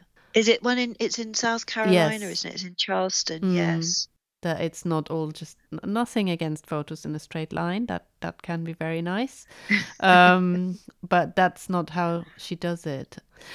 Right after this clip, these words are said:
Speaker 2: But also, yeah, there are some, some sort of much more abstract work. It'd be interesting to see whether that is where, where she's going now.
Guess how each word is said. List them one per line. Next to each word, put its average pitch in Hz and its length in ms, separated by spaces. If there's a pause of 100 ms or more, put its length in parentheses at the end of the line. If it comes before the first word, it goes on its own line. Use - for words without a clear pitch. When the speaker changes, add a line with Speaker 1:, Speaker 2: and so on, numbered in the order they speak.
(140)
Speaker 2:
But 190 120
also, 196 340
yeah, 185 260
there 175 200
are 175 180
some, 175 520
some 175 300
sort 170 180
of 170 80
much 170 540
more 156 180
abstract - 540
work. 143 360
It'd - 280
be 170 160
interesting 165 480
to 160 100
see 165 320
whether 151 220
that 151 260
is 156 180
where, 147 380 (580)
where 156 180
she's - 260
going 156 420
now. 143 300